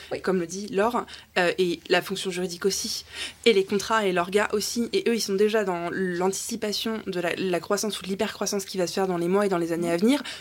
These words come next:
Speaker 2: donc évidemment qu'ils vont aussi assess de la robustesse de la fonction juridique.
Speaker 1: Oui.
Speaker 2: Mais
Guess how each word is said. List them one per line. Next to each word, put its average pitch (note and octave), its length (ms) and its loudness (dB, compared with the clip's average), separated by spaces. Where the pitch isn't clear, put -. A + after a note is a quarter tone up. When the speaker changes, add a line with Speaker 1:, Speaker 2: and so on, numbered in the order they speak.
Speaker 2:
donc G3 160 2
évidemment G3+ 320 2
qu'ils A3+ 160 -4
vont F#3+ 100 2
aussi A3 380 0
assess A#3+ 500 0
de F#3+ 120 4
la F#3 100 4
robustesse A3+ 560 2
de A3+ 80 0
la G3+ 120 0
fonction G3 340 -4
juridique. F#3+ 460 -6
Speaker 1:
Oui. - 60 -8
Speaker 2:
Mais G3 220 6